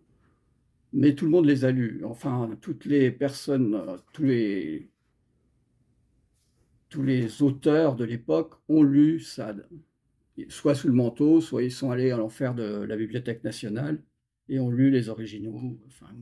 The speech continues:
les, ont lu des, des, des, des éditions interdites. Et pour, euh, Le Monde Amoureux, Le Nouveau Monde Amoureux n'est publié qu'en dix-neuf cent soixante-sept, je crois,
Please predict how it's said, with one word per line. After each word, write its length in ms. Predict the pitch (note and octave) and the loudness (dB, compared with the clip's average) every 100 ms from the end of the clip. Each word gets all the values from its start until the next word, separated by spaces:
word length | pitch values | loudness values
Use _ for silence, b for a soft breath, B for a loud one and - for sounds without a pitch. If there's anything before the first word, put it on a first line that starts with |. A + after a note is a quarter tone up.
| B2 | -20
les, 320 | G2 A#2 B2+ _ _ _ _ _ _ _ _ _ _ _ _ _ _ _ _ _ _ _ _ _ _ _ - | -20 -20 -20 _ _ _ _ _ _ _ _ _ _ _ _ _ _ _ _ _ _ _ _ _ _ _ -10
ont 140 | A2 | -8
lu 180 | A2+ B2+ | -2 -2
des, 220 | A#2+ A2 | -2 -6
des, 240 | G2+ A2+ G2+ | -8 -12 -10
des, 400 | G2+ A2 C3+ - - _ - | -6 -6 -6 -12 -18 _ -8
des 200 | C3 B2+ | -4 -2
éditions 540 | A#2+ - - A2+ A2+ - _ _ _ _ _ _ _ _ _ _ | -4 -8 -6 -6 -8 -12 _ _ _ _ _ _ _ _ _ _
interdites. 600 | C3+ B2 F#2+ G2 - - _ b b b b b b _ _ _ _ _ _ _ - | -10 -6 -8 -8 -16 -20 _ b b b b b b _ _ _ _ _ _ _ 0
Et 200 | D3+ C#3+ | 2 2
pour, 520 | - - D3 C3+ C#3 | -2 -4 0 4 6
euh, 120 | B2+ | 6
Le 140 | C3 C#3+ | 4 6
Monde 180 | C#3+ | 6
Amoureux, 680 | C#3 C#3+ C#3 C3+ D3+ F3 F3+ | 6 4 4 4 4 2 0
Le 120 | E3 E3+ | -6 -4
Nouveau 200 | D3 C#3+ | -2 2
Monde 220 | C3+ C3 | 2 2
Amoureux 320 | B2 B2+ C3 | 0 0 0
n'est 100 | A#2+ | 0
publié 460 | - G#2 A#2+ B2+ C3 | -6 -6 -2 0 -2
qu'en 240 | A2+ A2 | -6 -10
dix-neuf 320 | A2+ A#2 B2+ | -6 -2 -2
cent 160 | B2+ B2+ | -2 -6
soixante-sept, 640 | - C3+ C3+ B2+ - E3+ - | -6 -4 -4 -4 -6 -6 -8
je 140 | - | -16
crois, 420 | C#3 - D3+ F#3+ | -14 -8 -8 -8